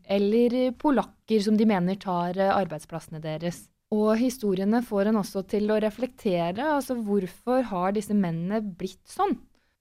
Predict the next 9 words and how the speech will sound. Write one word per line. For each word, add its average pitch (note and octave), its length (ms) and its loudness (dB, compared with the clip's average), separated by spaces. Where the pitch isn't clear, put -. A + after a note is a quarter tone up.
Det C4 80 2
er G3 280 4
jo C4 80 2
kanskje G#3+ 340 0
fordi A3 720 0
ingen G#3+ 240 4
trenger F3 400 -4
de, C#4+ 140 2
men B3 400 4